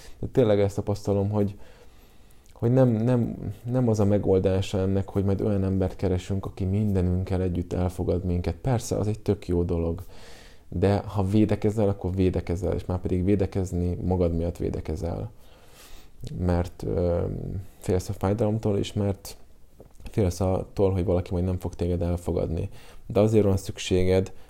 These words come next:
a többi embernek az elfogadására, és itt most mondom azt, hogy szükség, a szükség az egy nagy szó, tehát nem arról beszélek, hogy jól esik, hogyha elfogadnak minket, mert persze mindenki olyan emberrel akar együtt lenni, olyan barátokkal akar lenni, olyan romantikus kapcsolódásokban akar lenni, ahol a másik ember el tud téged úgy fogadni, ahogy van.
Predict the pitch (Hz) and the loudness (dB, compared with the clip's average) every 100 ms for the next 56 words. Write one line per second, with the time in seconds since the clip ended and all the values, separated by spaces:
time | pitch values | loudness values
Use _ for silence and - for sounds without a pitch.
0 | - - 92 90 90 90 92 92 92 90 | -10 2 2 4 2 2 2 2 2 2
1 | 87 90 87 90 87 - 90 92 92 - | 2 2 2 2 4 6 8 6 2 2
2 | 87 - 98 95 90 - 87 - 95 - | 2 0 2 4 2 0 -2 -2 -4 0
3 | - 87 92 92 104 - 87 87 85 92 | 4 4 4 0 -2 2 2 4 4 2
4 | 90 - 85 90 - - - 90 95 87 | 0 0 2 0 -2 -14 -6 0 2 4
5 | 85 - 90 87 - 90 87 - - - | 2 0 0 0 2 0 -2 -8 -14 -10
6 | - 92 95 90 87 - - 85 - 87 | 0 6 6 6 4 2 2 0 0 0
7 | - 87 85 85 87 90 95 - 90 82 | 0 0 0 0 -2 -2 -2 0 2 4
8 | - 82 - - - 104 90 95 85 87 | 4 2 0 -8 0 2 2 2 0 2
9 | 85 85 87 87 85 - 82 85 85 87 | 0 2 2 2 0 0 0 0 -2 -2
10 | - 90 85 87 87 82 - 85 - 82 | 0 2 2 2 0 0 -2 -4 -2 -2
11 | - 87 87 85 90 85 85 90 82 82 | 0 0 0 0 0 2 0 0 0 0
12 | 87 - 82 - 85 82 - 98 85 - | -4 -2 -4 0 0 0 0 0 0 2
13 | 87 90 98 98 101 87 - 104 104 98 | 2 2 2 2 2 0 -2 -2 0 2
14 | 80 76 90 87 92 85 76 92 90 98 | 2 0 -2 0 0 0 0 0 2 2
15 | 90 95 98 71 76 | 0 0 0 -2 -2